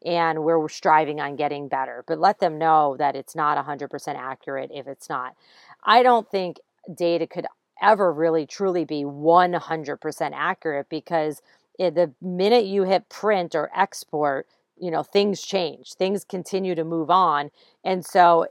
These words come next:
it's only live and real for a few minutes. So give yourself a break. One thing that I would say, the first thing that you wanna focus on for improving metrics for recruiting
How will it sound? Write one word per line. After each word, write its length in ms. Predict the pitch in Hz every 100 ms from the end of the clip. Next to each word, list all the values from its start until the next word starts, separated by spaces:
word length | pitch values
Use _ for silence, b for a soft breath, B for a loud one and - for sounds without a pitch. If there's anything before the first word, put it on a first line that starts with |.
| -
it's 220 | 185 156
only 320 | 196 196 165
live 540 | 151 165 170 165 156 156
and 280 | 156 147
real 400 | 165 196 175 143 147
for 280 | - 170
a 140 | 147 147
few 260 | - 165
minutes. 500 | 147 147 139 - - _ _ _
So 380 | - 170 151 143 -
give 160 | 190
yourself 420 | 202 190 190 165
a 80 | 160
break. 460 | 135 151 127 123 _ _ _ _ _ _ _ _ _ _ _ _ _ -
One 260 | 202 254
thing 300 | 262 240 208 196
that 140 | 175
I 180 | 160 170
would 220 | 175 165
say, 220 | - 165
the 100 | 160
first 320 | - 254 240
thing 160 | 196 160
that 280 | 156 147 -
you 320 | - 156 175
wanna 300 | 170 156 151 135 _
focus 440 | - 180 - 170 -
on 340 | 147 139 147 - B B
for 360 | - 180 170 160
improving 800 | 160 156 - 196 202 175 156 147
metrics 640 | 147 156 - 233 233 -
for 240 | - 220
recruiting 720 | 202 208 - 226 226 226 226